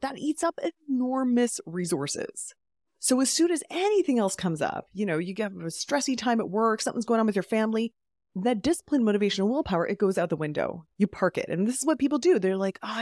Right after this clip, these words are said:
yeah, but life's crazy right now, so I can't do that dieting or that exercise thing I said I was gonna do."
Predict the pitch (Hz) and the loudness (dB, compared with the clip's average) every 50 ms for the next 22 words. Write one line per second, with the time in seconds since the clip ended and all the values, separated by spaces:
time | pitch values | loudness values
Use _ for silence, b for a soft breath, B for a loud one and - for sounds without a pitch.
0 | 226 220 220 208 214 202 214 208 202 - - - 214 214 208 214 202 208 196 180 | -6 -6 -6 -6 -4 -4 -2 -2 -4 -4 -4 -2 0 0 0 0 -2 -6 -6 -6
1 | 196 202 196 - - 165 - - 202 196 208 214 196 196 190 185 175 - 180 175 | -4 -4 -4 -4 -6 -8 -8 -8 -8 -6 -4 -4 -2 0 0 0 0 -2 -2 -2
2 | 175 180 180 180 185 175 180 180 180 175 175 175 170 - - 170 - 170 - 175 | 0 0 2 2 2 2 0 0 0 0 0 0 0 -2 -6 -8 -6 0 2 4
3 | 165 156 - 170 160 160 160 - 160 160 156 156 - 151 147 151 156 147 - | 4 4 2 -2 -2 -2 -2 -2 -2 -4 -4 -4 -4 -4 -4 -2 0 0 0